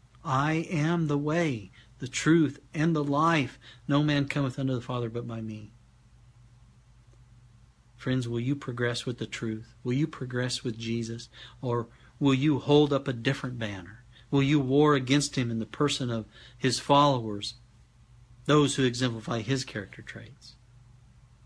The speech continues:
Time's running out. The question for each one of us that we have to deal with as individuals, because we will stand before Jesus Christ one day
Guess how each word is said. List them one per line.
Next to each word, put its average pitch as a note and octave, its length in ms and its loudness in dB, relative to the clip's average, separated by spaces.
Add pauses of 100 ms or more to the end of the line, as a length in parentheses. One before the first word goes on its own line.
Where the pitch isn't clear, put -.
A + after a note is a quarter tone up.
(1300)
Time's C3 300 -4
running C#3 240 -4
out. C#3 240 -10 (1900)
The C3+ 80 -6
question C3 480 -2
for B2 160 -6
each B2+ 240 -4
one C3 140 -2
of B2 100 -6
us A2+ 180 -8
that A2+ 140 -10
we D3+ 200 -4
have D#3 220 -6
to C3+ 100 -6
deal C#3 200 -2
with A#2+ 240 -8
as A#2 140 -8
individuals, B2+ 600 -4 (300)
because B2 340 -4
we C#3+ 160 2
will E3+ 140 0
stand E3 480 -2
before B2 300 -6
Jesus A2+ 320 -6
Christ B2 380 -8
one G2 140 -16
day G2+ 280 -18